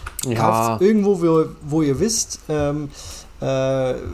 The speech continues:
Speaker 2: dass der Hopfen halt gut behandelt wird, bis ihr den quasi in die Hände kriegt. Ähm, dass der
Speaker 1: Ja.
Speaker 2: immer kühl gelagert wird, dass der halt irgendwie, äh, ordentlich vakuumiert ist, dass der nicht mal zwischendurch irgendwo in einer Tupper, äh, liegt oder was weiß ich. Also wirklich immer auf dem,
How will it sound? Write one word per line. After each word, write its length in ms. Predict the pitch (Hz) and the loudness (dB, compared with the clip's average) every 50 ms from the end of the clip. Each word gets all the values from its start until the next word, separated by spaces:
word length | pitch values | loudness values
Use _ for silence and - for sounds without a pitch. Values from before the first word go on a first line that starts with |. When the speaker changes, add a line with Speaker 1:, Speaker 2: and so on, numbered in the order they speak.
| - - - - - | -10 -10 -12 -8 -4
Speaker 2:
dass 140 | 156 143 - | -4 -4 -2
der 140 | - 139 - | -2 -4 -4
Hopfen 320 | 165 165 - - 175 151 | -4 -6 -6 -6 -4 -2
halt 220 | 135 139 143 143 - | -2 -2 -2 -4 -4
gut 200 | 170 180 165 - | -6 -8 -4 -4
behandelt 400 | 143 135 143 165 170 156 139 123 | -4 -2 -2 -2 -4 -4 -2 -2
wird, 220 | 147 151 131 - - | -2 -4 -4 -4 -2
bis 220 | 180 185 - - | -2 -2 -2 -4
ihr 180 | 156 156 156 139 | -4 -4 -2 0
den 240 | 143 143 139 143 | 0 0 0 -2
quasi 400 | 143 - - 127 131 135 127 131 | -4 -6 -6 -4 -4 -4 -4 -4
in 120 | 139 127 127 | -4 -4 -4
die 60 | 127 | -4
Hände 240 | 113 120 135 131 123 113 | -2 -2 -2 -4 -4 -6
kriegt. 420 | - - 120 113 110 - - - | -8 -10 -12 -12 -14 -14 -14 -14
Ähm, 500 | 156 - 123 123 120 120 120 120 117 113 | -10 -8 -8 -6 -6 -6 -6 -6 -8 -8
dass 160 | - 131 - | -8 -8 -2
der 100 | - - | 0 2
Speaker 1:
Ja. 60 | 123 | 2
Speaker 2:
immer 140 | 123 170 165 | 2 0 -2
kühl 180 | 160 - 190 202 | -4 -4 -2 0
gelagert 480 | 185 185 156 151 160 170 175 165 165 | 0 2 2 2 2 2 0 -2 -2
wird, 160 | 156 160 - - | -4 -6 -4 -4
dass 140 | 151 147 | -4 -4
der 260 | - 156 156 147 143 139 | -2 -2 0 0 0 0
halt 160 | 143 147 143 | -2 -2 -4
irgendwie, 600 | 143 143 143 143 143 135 139 139 143 143 143 139 - - - - - - - - | -4 -4 -4 -4 -4 -2 -2 -2 -2 -2 -2 -4 -8 -14 -18 -18 -20 -14 -8 -4
äh, 200 | 139 143 139 - - - - | -4 -2 -2 -4 -6 -8 -8
ordentlich 340 | 127 170 175 180 180 160 131 151 | -6 -4 -2 -2 -2 -2 0 0
vakuumiert 540 | 156 160 160 170 165 156 151 151 156 156 | -2 0 0 -2 -2 0 -2 -2 -2 -2
ist, 220 | 147 147 143 - - | -2 -4 -4 -4 -6
dass 120 | - - | -8 -6
der 100 | - 147 | -4 -4
nicht 160 | 143 147 143 | -4 -4 -4
mal 140 | - 147 135 | -4 -6 -6
zwischendurch 560 | - - 151 143 - 143 123 139 143 143 131 - | -6 -8 -8 -8 -8 -6 -4 -4 -4 -4 -6 -8
irgendwo 360 | - 135 131 131 127 131 131 | -8 -6 -6 -4 -4 -4 -4
in 180 | 123 113 123 123 | -4 -4 -6 -4
einer 360 | 123 120 117 117 117 113 117 110 120 139 143 - | -4 -4 -4 -4 -4 -6 -6 -8 -10 -10 -8 -6
Tupper, 600 | - 180 156 - 143 139 143 139 131 127 - - 120 120 - - - - | -6 -6 -2 0 0 2 2 2 2 0 0 -2 -6 -10 -10 -10 -8 -6
äh, 40 | 123 | -4
liegt 400 | 147 147 147 156 160 160 - - | -2 -2 0 0 -2 -2 -4 -4
oder 180 | 127 127 131 135 | -2 -2 -2 -2
was 160 | 147 - - | -2 -2 -2
weiß 160 | 143 127 - | -2 -2 -2
ich. 200 | 156 165 160 - - - - - - - - | -4 -4 -6 -6 -10 -16 -18 -18 -14 -8 -6
Also 180 | 139 131 135 | -4 -2 -2
wirklich 300 | 143 170 170 - 165 143 - | -2 -2 -2 -2 -4 -4 -4
immer 480 | 147 147 147 143 143 139 139 - - - | -4 -2 0 0 0 0 0 -2 -6 -8
auf 200 | - 143 143 - | -8 -8 -6 -4
dem, 340 | 147 143 135 131 127 127 | -4 -4 -2 -4 -4 -6